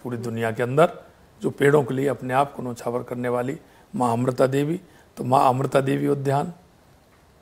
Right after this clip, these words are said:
बनाते हुए, मातृ उद्यान बनाते हुए हमारी सरकार पूरी तरह से काम करेगी और हमने काम प्रारंभ कर दिया है। हर क्षेत्र में, ए, हमने वन मित्र बनाने का काम हमारी सरकार ने किया है।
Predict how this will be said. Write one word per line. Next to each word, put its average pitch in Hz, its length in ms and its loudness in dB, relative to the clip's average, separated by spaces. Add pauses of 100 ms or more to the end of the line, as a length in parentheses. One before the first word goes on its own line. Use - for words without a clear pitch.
(120)
बनाते 127 320 4
हुए, 170 320 6 (400)
मातृ 131 580 2 (440)
उद्यान 135 320 2
बनाते 139 340 0
हुए 117 280 -2 (360)
हमारी 123 240 0
सरकार 120 400 -6
पूरी 120 240 -8
तरह 117 220 -4
से 120 140 -6
काम 120 260 -4
करेगी 147 400 -2 (380)
और 123 80 0
हमने 120 220 -2
काम 123 240 -4
प्रारंभ 143 480 4
कर 143 120 2
दिया 123 260 0
है। 117 320 -4 (300)
हर 175 100 6
क्षेत्र 156 420 -2
में, 113 200 -8 (520)
ए, 123 300 0
हमने 120 280 0
वन 127 240 4
मित्र 151 340 2
बनाने 127 340 -2
का 123 120 -8
काम 120 300 -4
हमारी 110 240 -6
सरकार 110 380 -12
ने 107 120 -14
किया - 280 -20
है। - 160 -20